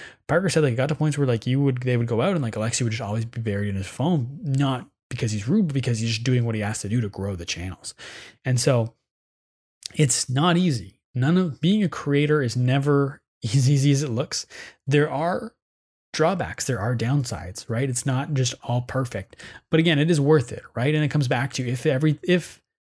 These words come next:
if what you're doing is fun and something you wanna do, you're going to be able to work through those challenges, right? If you're doing something you hate, when you hit those speed bumps, when,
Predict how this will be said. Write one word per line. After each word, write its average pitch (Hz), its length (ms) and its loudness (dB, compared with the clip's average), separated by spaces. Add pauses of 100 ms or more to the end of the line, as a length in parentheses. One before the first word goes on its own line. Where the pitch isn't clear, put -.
(680)
if 127 160 -4
what 170 160 2
you're 170 80 2
doing 151 200 4
is 127 120 0
fun 131 240 0
and 123 80 0
something 120 220 0
you 120 120 0
wanna 113 140 0
do, 135 120 0
you're 127 220 2
going 143 340 2
to 131 120 -4
be 117 200 0
able 123 240 2
to - 160 -2
work 110 340 0
through 175 280 -2
those 113 240 -2
challenges, - 500 -10
right? 147 140 2
If - 80 0
you're 143 60 0
doing 156 140 4
something 131 240 0
you 110 100 0
hate, 175 300 2
when 123 120 0
you 110 60 0
hit 156 200 -4
those 156 160 2
speed 113 240 -6
bumps, 120 260 -2
when, 131 200 0